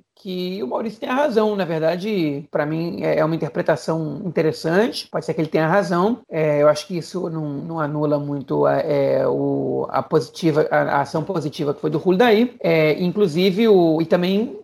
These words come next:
é, tem que valorizar também que Ramat Gan foi uma das cidades que diretamente aderiu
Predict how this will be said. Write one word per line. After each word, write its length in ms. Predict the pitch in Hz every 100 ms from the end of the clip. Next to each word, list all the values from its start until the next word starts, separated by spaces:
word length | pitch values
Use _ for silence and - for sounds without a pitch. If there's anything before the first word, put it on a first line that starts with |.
| -
é, 240 | 170 156
tem 160 | 147 165
que 60 | 156
valorizar 460 | 170 180 160 170
também 340 | 220 196 175 202
que 380 | 240 202 151 - -
Ramat 300 | 165 165 -
Gan 340 | 175 190 214 -
foi 200 | - 190
uma 160 | 180 175
das 160 | 175
cidades 720 | - 190 165 180 202 202 - _
que 360 | 190 190 214 -
diretamente 680 | 151 233 240 233 202 214 226
aderiu 600 | 190 226 185 214 254